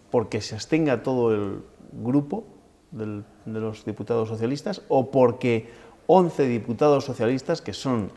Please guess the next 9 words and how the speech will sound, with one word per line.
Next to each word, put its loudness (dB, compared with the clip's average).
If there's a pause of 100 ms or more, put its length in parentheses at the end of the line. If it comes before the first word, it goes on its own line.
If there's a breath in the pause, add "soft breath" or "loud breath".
(120)
los -8
que -6
hacen -4
falta -4
para -4
que -12 (380 loud breath)
haya 2
más -4
síes -6